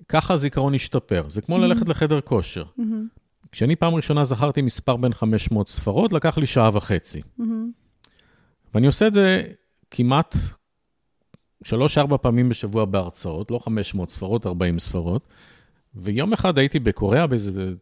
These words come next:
Speaker 1: תוכנית טלוויזיה, אמרו לי, "בוא, אנחנו רוצים שתחזור, אה, על המספר בין חמש מאות ספרות. לא, המקורי, ניתן לך חדש, תלמד אותו." אני אומר להם, "יש לכם שעה וחצי עכשיו לנסות, אה, לבדוק?" הם אומרים, "כן, נשים את המצלמה, אחר כך נעשה עריכה."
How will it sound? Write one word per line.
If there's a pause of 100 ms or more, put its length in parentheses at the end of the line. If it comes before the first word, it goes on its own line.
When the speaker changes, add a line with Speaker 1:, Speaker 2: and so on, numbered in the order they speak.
Speaker 1:
תוכנית
טלוויזיה,
אמרו
לי,
"בוא,
אנחנו
רוצים
שתחזור,
אה,
על
המספר
בין
חמש
מאות
ספרות.
לא,
המקורי,
ניתן
לך
חדש, (300)
תלמד
אותו." (640)
אני
אומר
להם,
"יש
לכם
שעה
וחצי
עכשיו
לנסות,
אה, (520)
לבדוק?"
הם
אומרים,
"כן,
נשים
את
המצלמה,
אחר
כך
נעשה
עריכה."